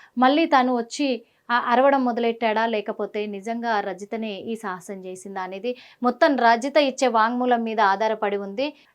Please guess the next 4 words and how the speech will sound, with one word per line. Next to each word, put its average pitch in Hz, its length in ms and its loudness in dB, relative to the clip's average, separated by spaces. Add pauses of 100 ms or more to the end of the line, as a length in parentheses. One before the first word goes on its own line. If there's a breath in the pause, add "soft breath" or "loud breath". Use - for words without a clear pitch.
(120)
తల్లిదండ్రులే 311 800 6
ఎవరు 262 380 2
కలిపారు 226 760 2 (100)
ఇద్దరిలో, 233 540 2